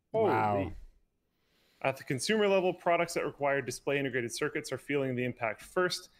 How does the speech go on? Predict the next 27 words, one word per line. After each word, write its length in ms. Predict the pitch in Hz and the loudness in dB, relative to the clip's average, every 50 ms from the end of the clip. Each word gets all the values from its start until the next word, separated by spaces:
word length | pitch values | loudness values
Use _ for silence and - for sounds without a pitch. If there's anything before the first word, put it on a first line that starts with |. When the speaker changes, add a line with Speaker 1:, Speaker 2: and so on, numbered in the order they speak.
| _ _ - | _ _ -8
Speaker 1:
and 100 | - 104 | -8 -8
hardest 600 | - - - 139 139 127 107 - - - - - _ _ _ _ | -6 -2 0 2 2 2 0 -4 -8 -12 -14 -16 _ _ _ _
because 300 | - 117 - 131 120 110 | -8 -2 0 0 0 0
of 60 | 120 | -2
the 60 | 110 107 | -4 -2
factory 440 | - 127 120 117 117 - - 117 | 0 2 2 2 0 -2 -4 -4
limitations. 680 | 107 110 107 107 - 107 104 101 - - - - - - - - 185 175 | -2 -4 -6 -6 -6 -6 -8 -8 -10 -14 -18 -20 -20 -20 -20 -18 -16 -12
Speaker 2:
Right. 320 | 98 98 98 98 110 - - 127 - - - - _ _ _ _ - | -8 -6 -6 -6 -6 -8 -10 -16 -20 -20 -20 -20 _ _ _ _ -4
Speaker 1:
Even 140 | 135 131 135 | 0 2 4
though 60 | 135 131 | 4 4
the 80 | 131 | 6
U 100 | 131 135 | 6 6
S 120 | 135 135 - | 4 4 4
government 320 | 143 127 127 135 127 131 | 2 2 2 2 0 0
has 200 | 127 131 123 - | 0 0 -2 -2
proposed 460 | - - - - 131 127 127 123 - - | -4 -8 -2 0 2 2 0 0 -4 -6
a 100 | - 131 - _ - | -6 -6 -6 _ 2
fifty 460 | 190 202 196 202 196 180 160 123 117 113 - | 2 2 2 2 0 0 0 -2 -6 0 4
billion 420 | 165 175 185 202 196 196 190 190 | 6 6 6 6 6 6 6 6
dollar 300 | 175 170 170 165 165 160 | 6 6 8 8 6 6
stimulus 640 | 156 - - 175 165 151 139 127 131 139 - - - - - | 4 2 2 4 4 4 4 2 2 0 -2 -4 -8 -10 -8
for 80 | 143 | -4
the 100 | 123 123 | -2 0
U 140 | 127 131 131 | 2 2 2
S 140 | 127 123 - | 2 2 0
chip 240 | - - 160 156 147 | -4 -4 -4 -2 -2
industry 480 | 135 127 123 - - - 131 127 123 | -2 -2 -2 -4 -2 0 0 0 0